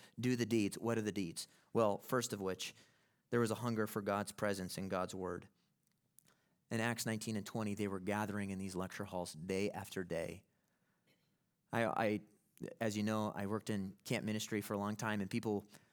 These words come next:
you know, students would typically come up and say, like, "I just, I just don't wanna leave the mountain." And I'd always just say, "Hey, there's nothing special about the mountain. The only thing here that's really unique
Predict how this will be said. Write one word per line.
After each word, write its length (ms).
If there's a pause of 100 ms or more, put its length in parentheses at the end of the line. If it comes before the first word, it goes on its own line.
(280)
you 40
know, 80
students 380
would 100
typically 320
come 180
up 140
and 140
say, 160
like, 180
"I 80
just, 320 (360)
I 100
just 200
don't 140
wanna 200
leave 280
the 80
mountain." 640 (520)
And 100
I'd 120
always 220
just 140
say, 80
"Hey, 140
there's 200
nothing 260
special 460
about 240
the 60
mountain. 540 (840)
The 180
only 180
thing 220
here 220
that's 180
really 280
unique 520